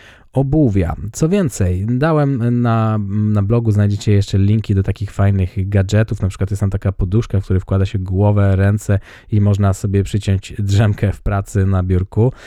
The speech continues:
Bardzo ciekawe, śmieszne rozwiązanie. Czy na przykład, e, lampa taka nocna z głośnikiem na Bluetooth, żeby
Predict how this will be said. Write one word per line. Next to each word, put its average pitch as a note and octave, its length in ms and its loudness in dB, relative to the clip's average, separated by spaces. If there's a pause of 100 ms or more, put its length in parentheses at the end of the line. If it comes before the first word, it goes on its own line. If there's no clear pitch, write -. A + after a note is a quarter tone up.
(200)
Bardzo A2 280 0
ciekawe, G#2 400 0
śmieszne G#2 320 0
rozwiązanie. F#2+ 680 0 (360)
Czy - 140 -2
na B2+ 120 2
przykład, G#2+ 500 0
e, G2 220 4
lampa G2 640 2 (120)
taka F#2 420 -2 (160)
nocna F#2+ 600 -2 (120)
z G#2 140 -2
głośnikiem G2 580 -2
na E2+ 160 -2
Bluetooth, G2 580 0
żeby F#2 320 -2